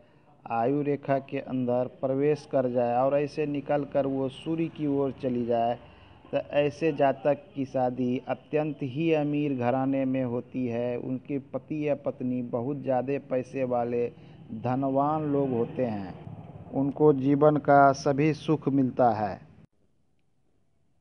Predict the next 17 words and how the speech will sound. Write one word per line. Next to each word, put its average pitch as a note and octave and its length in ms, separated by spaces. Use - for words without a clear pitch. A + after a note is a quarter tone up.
अगर C3 280
ये C#3+ 240
रेखा C3+ 720
आयु B2+ 280
रेखा C#3 360
के C#3 200
अंदर C3 320
होते B2+ 420
हुए C3 260
बाहर B2+ 340
निकलकर B2+ 560
शनि C#3 380
पर्वत C3 500
पर B2+ 100
पहुंच B2 360
जाती A#2+ 440
है, A2+ 280